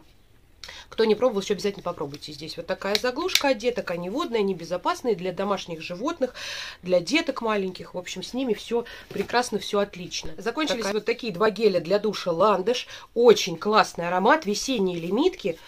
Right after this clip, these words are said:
Speaker 1: Может, их оставят в каталоге, не знаю, мне кажется, лимитки.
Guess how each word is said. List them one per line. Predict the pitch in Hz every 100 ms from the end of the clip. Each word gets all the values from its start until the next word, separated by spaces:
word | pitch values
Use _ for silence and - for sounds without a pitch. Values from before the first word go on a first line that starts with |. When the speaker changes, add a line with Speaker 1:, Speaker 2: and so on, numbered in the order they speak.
| - -
Speaker 1:
Может, | 240 -
их | 208
оставят | 170 - - 254
в |
каталоге, | - 190 185 170
не | 185
знаю, | 170
мне | 185
кажется, | 214 202 -
лимитки. | 196 196 180 -